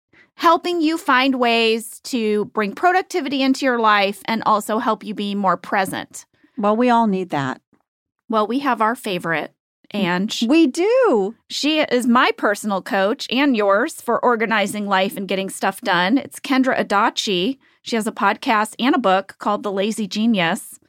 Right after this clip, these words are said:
Speaker 2: It's really brilliant because it's also simple, and that makes it easy to apply to your life. It's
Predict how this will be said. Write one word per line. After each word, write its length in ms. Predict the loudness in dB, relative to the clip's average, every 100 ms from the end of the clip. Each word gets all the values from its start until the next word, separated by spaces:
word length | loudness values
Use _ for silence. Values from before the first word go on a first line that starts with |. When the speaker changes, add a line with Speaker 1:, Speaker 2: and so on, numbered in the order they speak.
| _ _
Speaker 2:
It's 260 | -10 -8 -6
really 500 | 0 2 4 4 0
brilliant 640 | 0 0 2 0 -2 -8
because 260 | -4 -4 -4
it's 140 | -2
also 320 | -2 0 -2
simple, 600 | -2 -4 -4 2 2 2 0
and 180 | 2 2
that 220 | 2 2
makes 260 | 0 0
it 100 | -6 0
easy 420 | 0 0 0 -4
to 220 | 0 -2
apply 320 | -2 -2 -2 0
to 60 |
your 120 | -2 0
life. 340 | 0 -2 -4
It's 300 | -6 -6